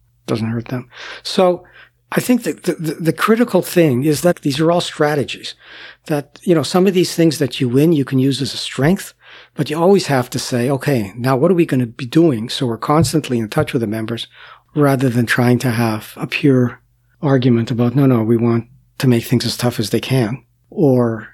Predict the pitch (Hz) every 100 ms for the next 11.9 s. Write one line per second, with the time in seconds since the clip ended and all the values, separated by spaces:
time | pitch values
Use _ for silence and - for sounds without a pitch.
0 | _ - - 139 123 135 127 110 - 131
1 | 120 - 113 107 110 104 113 113 110 135
2 | 104 - - - - - _ - 202 226
3 | 214 196 202 202 220 196 180 127 123 113
4 | - _ - 147 160 156 135 120 113 131
5 | 113 - 120 120 - _ _ _ _ -
6 | 220 220 156 - 220 214 165 156 143 -
7 | 139 123 127 123 - 135 127 123 120 110
8 | 117 110 120 107 - - _ _ _ -
9 | - _ - 208 - 220 160 123 160 156
10 | 139 123 123 123 127 110 117 117 110 110
11 | 110 - 107 110 101 104 101 -